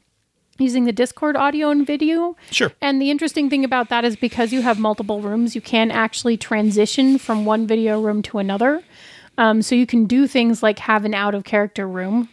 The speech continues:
Speaker 1: right? Like, go
Speaker 2: Mm-hmm.
Speaker 1: set everything up, and then you can be like, "Cool, now we're gonna go into the game room."
Speaker 2: Yeah, that's really good. That, that
Speaker 1: Right?
Speaker 2: could be part of your ritual, right? Like, "All right, everybody switch over, like, switch
Speaker 1: Mm-hmm.
Speaker 2: over to the game room. Like,
Speaker 1: Yeah.
Speaker 2: we're done here.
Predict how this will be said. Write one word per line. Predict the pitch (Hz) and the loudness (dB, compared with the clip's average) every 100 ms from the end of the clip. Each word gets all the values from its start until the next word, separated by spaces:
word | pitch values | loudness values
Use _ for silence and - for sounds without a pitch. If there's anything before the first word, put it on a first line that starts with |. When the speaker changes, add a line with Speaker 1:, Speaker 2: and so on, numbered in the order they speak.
| - | -2
Speaker 1:
right? | 208 220 | 0 0
Like, | 226 196 - | -2 -4 0
go | 202 | 2
Speaker 2:
Mm-hmm. | 156 | 2
Speaker 1:
set | 220 | 2
everything | 208 208 214 | 0 -2 -2
up, | 208 220 | -2 -2
and | - 220 | -2 0
then | |
you | 214 | 0
can | 208 | 0
be | 220 | 2
like, | 214 202 - | 2 2 -2
"Cool, | - 359 226 190 - - - - - | 0 2 2 0 -6 -20 -20 -20 -6
now | 226 262 285 | -2 0 2
we're | 285 | 0
gonna | 254 247 | 0 -2
go | 220 233 220 214 214 - - _ - | 0 0 2 0 -2 -6 -20 _ -2
into | 339 349 311 277 269 269 269 262 | 0 0 0 0 0 2 0 0
the | 214 | -2
game | 233 208 208 190 185 | -2 0 -2 -2 -6
room." | 180 - - - | -8 -12 -14 -10
Speaker 2:
Yeah, | 147 180 | 0 2
that's | 170 160 | 2 0
really | 170 170 | 2 2
good. | 170 175 | 4 2
That, | 131 - | 0 0
that | |
Speaker 1:
Right? | 202 | 2
Speaker 2:
could | 247 | 2
be | 143 | 0
part | 143 156 147 | 0 2 4
of | |
your | 127 123 | 2 2
ritual, | 190 - 113 104 | 0 -2 -4 -2
right? | 123 | -2
Like, | 135 131 | -2 0
"All | 135 | 2
right, | 139 | 2
everybody | 131 135 127 | 2 0 -2
switch | - 131 135 - | -4 -6 -4 -2
over, | 135 131 120 117 113 _ _ - - - | 0 0 -2 -4 -4 _ _ -20 -20 -8
like, | - 127 | -2 -2
switch | - 240 202 | 0 0 2
Speaker 1:
Mm-hmm. | 247 | 2
Speaker 2:
over | 139 123 | 2 0
to | 123 135 | -2 -4
the | 117 | -2
game | 117 117 104 | -2 -2 -2
room. | 104 98 95 _ _ _ _ _ _ - | -4 -4 -8 _ _ _ _ _ _ -2
Like, | 220 | 0
Speaker 1:
Yeah. | 127 | 2
Speaker 2:
we're | |
done | 113 123 117 | 2 2 0
here. | - 123 113 | -2 -2 -2